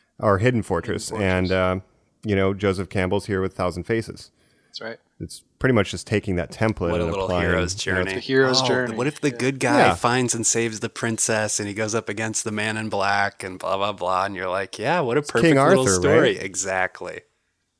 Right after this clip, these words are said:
Speaker 1: Gets a crazy sword, meets a wizard, saves the princess and the kingdom, right? Um,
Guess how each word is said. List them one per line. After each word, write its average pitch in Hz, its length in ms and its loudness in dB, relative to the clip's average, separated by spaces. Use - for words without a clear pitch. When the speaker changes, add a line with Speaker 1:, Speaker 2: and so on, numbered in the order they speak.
Speaker 1:
Gets 110 200 0
a 107 60 0
crazy 110 420 0
sword, 113 460 2
meets 101 260 -2
a 117 60 -4
wizard, 107 480 0
saves 104 300 -4
the 120 60 -4
princess 107 480 -2
and 107 100 -4
the 110 40 -2
kingdom, 92 400 -2
right? 92 160 -4
Um, 104 400 2